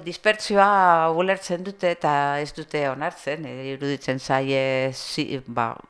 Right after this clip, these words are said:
guk, e, askotan esaten dugun bezala, ez? E, gehiegizko zigorra dela edo zigor gehitua dela familientzako, baina, claro, mm, beraiek,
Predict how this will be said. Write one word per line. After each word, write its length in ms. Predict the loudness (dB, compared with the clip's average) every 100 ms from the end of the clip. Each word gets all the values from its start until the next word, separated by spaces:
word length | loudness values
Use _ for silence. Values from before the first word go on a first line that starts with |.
| _ _
guk, 240 | -12 -6 0
e, 100 | 0
askotan 480 | 0 -2 -2 -2 -4
esaten 720 | -6 -6 -4 -4 -8 -12 -10
dugun 360 | -10 -8 -8 -8
bezala, 480 | -6 -2 -2 -2 -4
ez? 140 | -6 -16 -20 -20 -12 -4
E, 140 | 0
gehiegizko 640 | 2 4 4 2 -2 -4 -4
zigorra 480 | -4 -2 -2 -2 -2
dela 280 | 0 2 2
edo 240 | 0 -2 -6
zigor 460 | -4 0 4 4 4
gehitua 500 | 0 0 2 2 2
dela 300 | 0 0 -2
familientzako, 880 | -2 -6 -6 -6 -6 -4 -6 0 0 -2 -8 -20 -20 -20 -20 _
baina, 280 | -4 -2 0
claro, 380 | 2 4 2 -2 -6
mm, 640 | -12 -10 -10 -12 -12 -14 -16 _ _ _ _ _ _ -20
beraiek, 800 | 0 2 4 2 2 0 -2